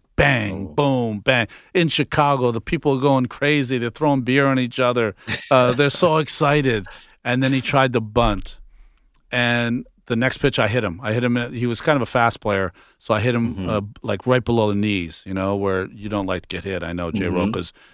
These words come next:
Speaker 1: you're, you're a speed player. And, um,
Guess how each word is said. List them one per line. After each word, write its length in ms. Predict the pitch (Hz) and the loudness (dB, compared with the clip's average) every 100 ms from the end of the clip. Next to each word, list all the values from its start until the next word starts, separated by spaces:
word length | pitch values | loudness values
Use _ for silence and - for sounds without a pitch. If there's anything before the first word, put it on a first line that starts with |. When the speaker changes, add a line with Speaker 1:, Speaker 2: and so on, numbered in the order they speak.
| _ | _
Speaker 1:
you're, 320 | 104 95 90 | -2 0 -2
you're 220 | 104 98 | -2 -2
a 40 | 87 | -4
speed 320 | - 117 95 | -2 -2 0
player. 360 | 120 113 95 - _ _ _ _ - | 0 0 -2 -6 _ _ _ _ -2
And, 400 | 123 117 113 113 | 0 2 0 0
um, 380 | 110 107 117 | 2 0 -2